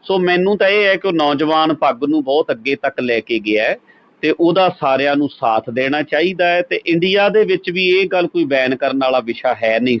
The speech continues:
ਸੀ। ਜੇ ਕਿਸੇ ਐਕਟਰੈਸ ਨੇ ਉਹਦੇ ਵਿੱਚ, ਫਿਲਮ ਵਿੱਚ ਕੰਮ ਕੀਤਾ ਹੈ, ਕੰਮ ਵੀ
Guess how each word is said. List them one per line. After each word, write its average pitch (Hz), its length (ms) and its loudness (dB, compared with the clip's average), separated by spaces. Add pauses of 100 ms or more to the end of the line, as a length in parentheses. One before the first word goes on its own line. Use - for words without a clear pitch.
ਸੀ। 143 180 -2 (440)
ਜੇ 202 160 2
ਕਿਸੇ 214 340 0
ਐਕਟਰੈਸ 185 360 0 (120)
ਨੇ 180 160 0
ਉਹਦੇ 180 240 0
ਵਿੱਚ, 175 200 -2
ਫਿਲਮ 180 340 0
ਵਿੱਚ 175 160 -2
ਕੰਮ 147 340 0
ਕੀਤਾ 139 340 -2
ਹੈ, 143 60 2
ਕੰਮ 151 460 0
ਵੀ 175 360 0